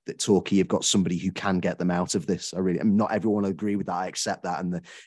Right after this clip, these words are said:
Torquay fans who will watch them a lot more than I do, you two might disagree with that. Um, but I just think, uh, watching Gary over the years, he's, he's just a bit Pied Piper-esque, isn't he? Sometimes he's just got that ability to motivate people, to get people to believe, and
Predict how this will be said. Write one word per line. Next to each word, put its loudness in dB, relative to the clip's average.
Torquay 4
fans 2
who 2
will 4
watch -2
them 2
a -2
lot 0
more 2
than -6
I -2
do, -8
you -4
two 0
might 0
disagree -4
with -2
that. -2
Um, 4
but 4
I 4
just 2
think, 4
uh, 0
watching 2
Gary 2
over -2
the -2
years, 0
he's, -8
he's -12
just 0
a -4
bit -10
Pied 4
Piper-esque, 4
isn't 6
he? 8
Sometimes 4
he's 0
just 2
got 4
that 2
ability 0
to -4
motivate 0
people, -8
to -16
get -6
people 0
to -4
believe, 4
and 2